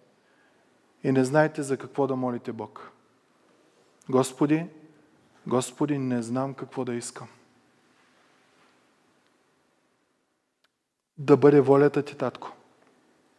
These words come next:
Не знаеш, не знаеш какво точно да изредиш като, как да кажа, като молба, като молитва към Господа в, в незнание. И с единственото някой път, което имаше, моля за милост, Господи.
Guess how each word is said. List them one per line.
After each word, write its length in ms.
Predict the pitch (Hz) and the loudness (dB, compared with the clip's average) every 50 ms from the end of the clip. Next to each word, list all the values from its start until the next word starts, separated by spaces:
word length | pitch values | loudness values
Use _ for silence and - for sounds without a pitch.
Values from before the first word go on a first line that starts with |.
| _ _ _ _ _ _ _ _ _ _ _ _ _ _ _ _ _ _ _ _ _ _ - - - _ _ _ - | _ _ _ _ _ _ _ _ _ _ _ _ _ _ _ _ _ _ _ _ _ _ -20 -20 -20 _ _ _ 0
Не 200 | 185 180 180 175 | 2 4 4 4
знаеш, 560 | 156 156 185 190 208 226 220 - - - - | 2 2 2 4 4 4 4 2 0 -4 -2
не 140 | - 175 185 | 2 2 2
знаеш 300 | 175 170 196 202 208 - | 4 2 2 0 0 -2
какво 340 | - 208 180 - - 214 202 - - - - - - | -4 -8 2 6 6 6 6 4 -2 -16 -18 0 6
точно 420 | - 220 214 220 - 220 233 240 | 8 8 8 6 2 -4 -2 -2
да 80 | 214 220 | 0 0
изредиш 520 | 208 190 165 165 175 170 165 196 220 - | -2 0 0 -2 -2 -2 -2 -4 -6 -4
като, 340 | - - 220 190 220 214 196 175 - - - - | -4 -6 -6 -4 -2 -4 -4 -4 -8 -16 -6 -2
как 160 | - 175 175 | 0 0 0
да 60 | 180 | 0
кажа, 280 | - - 185 175 180 170 | 0 -2 -2 -2 -2 -6
като 240 | - 175 - 175 | -8 -6 -4 -2
молба, 600 | 170 165 165 165 165 160 156 151 143 160 180 170 | -2 0 0 0 2 2 2 2 2 0 0 0
като 280 | - - 165 - - 180 | -2 -4 -4 -4 -4 -4
молитва 540 | 165 156 160 165 185 180 - - 180 170 156 - - - - - _ | -4 -2 -2 -2 -2 -2 -2 -2 -4 -4 -4 -8 -14 -20 -20 -16 _
към 200 | - 170 156 147 | -4 -4 -2 0
Господа 440 | 151 160 160 - - 190 160 160 147 | 0 0 0 -2 -2 -2 0 2 2
в, 140 | 147 139 - - - - - - | 0 0 -2 -6 -16 -20 -8 -4
в 120 | 147 143 - - | -4 -4 -4 -4
незнание. 380 | 143 135 127 151 156 170 180 175 | -6 -4 -2 -2 -2 -2 -2 -4
И 40 | |
с 120 | 160 - - | -6 -6 -8
единственото 540 | 156 151 180 196 - - 220 208 185 190 185 | -4 -2 -2 -2 -2 -2 -4 -4 -2 -2 -2
някой 280 | 180 185 185 185 190 | 0 -2 -2 -2 -4
път, 200 | 180 - 185 180 | -6 -4 -6 -6
което 340 | - - 185 175 175 - 190 | -2 0 0 0 0 -2 -4
имаше, 420 | 185 185 185 175 - 190 180 165 - - - - - - - _ _ _ - | -4 -4 -4 -4 -4 -4 -4 -4 -6 -12 -20 -20 -20 -20 -20 _ _ _ -8
моля 300 | 139 139 139 139 143 139 | -4 -2 -2 0 -2 -4
за 180 | 127 127 127 | -4 -6 -6
милост, 540 | 123 123 131 139 139 139 135 127 - - - | -6 -6 -4 -4 -4 -4 -6 -8 -10 -14 -10
Господи. 560 | 143 131 120 120 - - - - 135 127 127 | -8 -6 -6 -6 -8 -10 -14 -14 -14 -12 -14